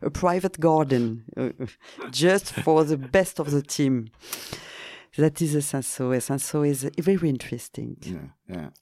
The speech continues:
Speaker 2: And now I'm gonna be on the lookout for, like,
Speaker 1: Mm.
Speaker 2: Algerian Cinsault. You got, it's on my radar.
Speaker 1: Yes,
Speaker 2: Yeah.
Speaker 1: yes.
Speaker 2: 'Cause I, I, I, it is such an underrated grape. I, I love it. It's beautiful.
Speaker 1: Yes.
Speaker 2: I agree with you.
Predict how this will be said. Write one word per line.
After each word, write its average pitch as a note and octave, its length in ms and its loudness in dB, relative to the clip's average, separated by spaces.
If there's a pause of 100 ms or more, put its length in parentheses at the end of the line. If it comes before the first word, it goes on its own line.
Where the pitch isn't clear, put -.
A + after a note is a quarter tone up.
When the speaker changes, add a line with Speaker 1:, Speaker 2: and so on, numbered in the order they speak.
Speaker 2:
And G2+ 80 -8
now B2+ 140 0
I'm C3+ 100 0
gonna A2+ 160 -2
be A2 120 -2
on G2+ 100 -4
the G2 60 -8
lookout G#2 400 -8
for, F2 140 -8
like, E2+ 300 -10 (260)
Speaker 1:
Mm. B2 100 -10
Speaker 2:
Algerian G2 420 -4
Cinsault. F2 520 -8
You E2 60 -12
got, E2+ 200 -14 (120)
it's - 120 -14
on G#2 100 -8
my F#2 80 -6
radar. F2 320 -8
Speaker 1:
Yes, F3+ 420 -4
Speaker 2:
Yeah. E2+ 140 -6
Speaker 1:
yes. E3 460 -6
Speaker 2:
'Cause A#2 120 -4
I, C3+ 260 2
I, A#2 80 -4 (180)
I, A2 80 -4 (920)
it C3+ 160 0
is A#2+ 120 0
such - 240 -6
an - 60 -10
underrated F#2+ 520 -8
grape. F#2+ 320 -8
I, F#2 320 -12
I E2 320 -14
love E2 360 -12
it. D#2 200 -12
It's - 80 -20
beautiful. D#2 500 -12
Speaker 1:
Yes. C3+ 540 -6
Speaker 2:
I F2+ 120 -12
agree F#2 180 -8
with F2+ 160 -10
you. D#2+ 100 -10